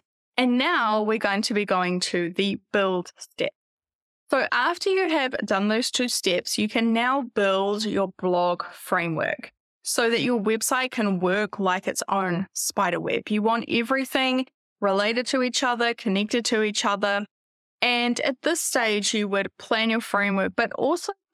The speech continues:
plan out which content you would actually create and repurpose first of all for the biggest impact and quicker results, because there could be some podcast episodes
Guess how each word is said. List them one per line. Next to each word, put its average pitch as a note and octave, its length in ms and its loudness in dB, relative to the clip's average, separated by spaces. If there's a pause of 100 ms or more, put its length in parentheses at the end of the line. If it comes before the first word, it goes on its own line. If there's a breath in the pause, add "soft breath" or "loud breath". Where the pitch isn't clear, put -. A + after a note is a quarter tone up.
plan A3 300 2
out G3 280 0
which A3 260 -2
content G3+ 500 0
you F#3 140 0
would F#3 100 2
actually F#3 400 0
create F#3 760 -2
and F#3+ 240 2
repurpose F#3 720 -2
first G3+ 380 0
of E3 100 -4
all G3 420 0 (500)
for A#3 580 2
the G3+ 140 -2
biggest G3 500 0
impact F#3 580 -2
and F3+ 180 0
quicker F#3 320 -2
results, - 600 -2
because B3 340 -2
there C4 180 0
could D#4+ 280 -2
be G#4 180 0
some A3 360 0
podcast G#3 540 -2
episodes G#3 680 0